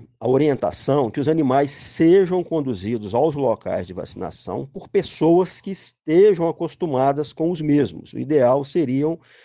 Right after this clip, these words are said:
os tutores ou responsável,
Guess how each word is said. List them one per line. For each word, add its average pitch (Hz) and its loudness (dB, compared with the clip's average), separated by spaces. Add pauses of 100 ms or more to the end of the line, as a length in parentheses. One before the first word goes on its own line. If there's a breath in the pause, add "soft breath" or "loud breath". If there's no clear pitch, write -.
(140 soft breath)
os - -14
tutores 165 0
ou 170 2 (180)
responsável, 139 -2